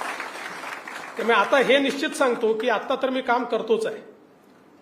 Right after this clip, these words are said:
आणि ते करणारच आहे. पण हे सगळं आपण जर बघितलं तर ज्याचा मी उल्लेख केला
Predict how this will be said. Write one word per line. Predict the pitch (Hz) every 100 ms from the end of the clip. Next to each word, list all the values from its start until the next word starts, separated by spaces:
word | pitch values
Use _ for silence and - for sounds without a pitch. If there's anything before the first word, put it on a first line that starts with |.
| - - _
आणि | 190 226
ते | 240
करणारच | 226 226 226 220 -
आहे. | - - - _ _ _ _ _ _ _ _ _ _ - _ _ - - -
पण | 277
हे | 247 302
सगळं | 294 277 302 233 214 - - - - _ _ _ _ - _
आपण | 196 214 285
जर | 277 294
बघितलं | 233 269 294 226 135 - - - - _ - - _ _ _ _ _ _ _ _ _ _ _ -
तर | 285 294 294 - - - - - _ _ _ -
ज्याचा | 226 220 277
मी | 285
उल्लेख | 262 262 320 320
केला | 254 175